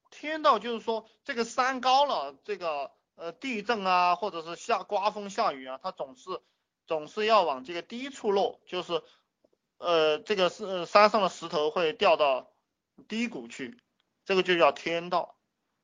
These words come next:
天道是有余的补不足的，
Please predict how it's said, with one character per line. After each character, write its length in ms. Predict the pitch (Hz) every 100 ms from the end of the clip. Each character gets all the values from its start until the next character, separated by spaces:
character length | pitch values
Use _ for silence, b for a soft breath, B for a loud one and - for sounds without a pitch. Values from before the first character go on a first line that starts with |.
| _ _ _
天 240 | - 262
道 160 | 262 233
是 300 | 233 214 147
有 340 | 160 180 151
余 240 | 139 143 202
的 180 | 247 165
补 240 | - 247
不 220 | 233 220
足 200 | - 127
的， 240 | 160 135